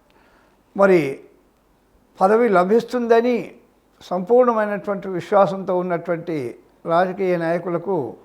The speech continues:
చివరి నిమిషంలో పదవి రాకుండా ఉండేటువంటి అవకాశాలే మెండుగా ఉన్నాయి. వీరు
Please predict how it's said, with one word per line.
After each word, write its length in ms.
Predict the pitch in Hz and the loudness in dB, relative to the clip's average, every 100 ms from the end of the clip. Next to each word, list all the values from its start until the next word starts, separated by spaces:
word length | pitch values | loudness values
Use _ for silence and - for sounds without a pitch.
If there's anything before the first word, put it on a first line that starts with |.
| _ _ _ _ _ _ _ _ - | _ _ _ _ _ _ _ _ -4
చివరి 340 | 214 240 240 | 4 6 6
నిమిషంలో 680 | 226 220 - 214 208 156 120 - - _ _ _ _ _ | 2 -2 -4 0 2 2 -2 -12 -20 _ _ _ _ _
పదవి 480 | 180 180 208 208 180 | -2 0 4 4 2
రాకుండా 580 | - 165 170 202 190 180 | -2 -4 -4 -4 0 0
ఉండేటువంటి 540 | 170 165 160 165 151 | 0 -4 -6 -6 -6
అవకాశాలే 600 | 143 147 156 151 160 165 | -4 -4 -4 -2 -2 -2
మెండుగా 400 | 185 156 139 147 | -2 -6 -6 -6
ఉన్నాయి. 340 | 147 175 180 - - _ _ _ _ _ _ _ _ _ _ _ - - _ _ - _ _ _ _ _ - _ _ 185 | -6 -4 -4 -6 -14 _ _ _ _ _ _ _ _ _ _ _ -20 -20 _ _ -20 _ _ _ _ _ -20 _ _ 0
వీరు 640 | 220 247 196 139 - | 2 4 2 0 -8